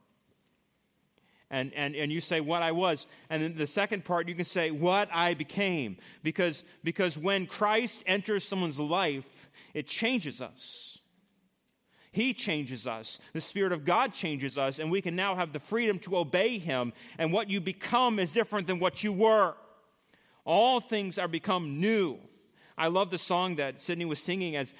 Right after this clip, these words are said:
I was just grinning from ear to ear. I, if, if I wasn't on my face, I was in my heart when she was singing. I don't know if she saw me or not, but I was thinking, what a wonder, like, he is the Alpha and the Omega, and he makes all things new. That's what he does. And at the end of the Bible, in the book of Revelation,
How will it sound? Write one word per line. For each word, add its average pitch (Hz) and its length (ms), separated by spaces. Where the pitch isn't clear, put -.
I 170 80
was 208 100
just 170 160
grinning 175 380
from 151 120
ear 151 160
to 147 80
ear. 143 380
I, 143 140
if, 175 200
if 185 160
I 196 80
wasn't 180 300
on 147 80
my 123 100
face, 127 300
I 131 60
was 147 200
in 139 60
my 107 140
heart 92 360
when 120 160
she 143 120
was 120 140
singing. 113 340
I 101 80
don't 113 140
know 104 160
if - 60
she 127 100
saw 120 260
me 113 100
or - 20
not, 117 120
but 143 100
I 185 180
was 180 160
thinking, 180 360
what 247 200
a 233 60
wonder, 226 400
like, 185 180
he 220 140
is 208 80
the 196 140
Alpha 220 340
and 226 100
the 196 80
Omega, 175 400
and 160 140
he 233 160
makes 214 560
all 214 240
things 240 340
new. 233 300
That's 190 240
what 208 140
he 208 100
does. 202 380
And 165 100
at 156 60
the 185 100
end 226 240
of 196 80
the 165 80
Bible, 190 400
in 160 40
the 156 60
book 185 120
of 180 60
Revelation, 175 520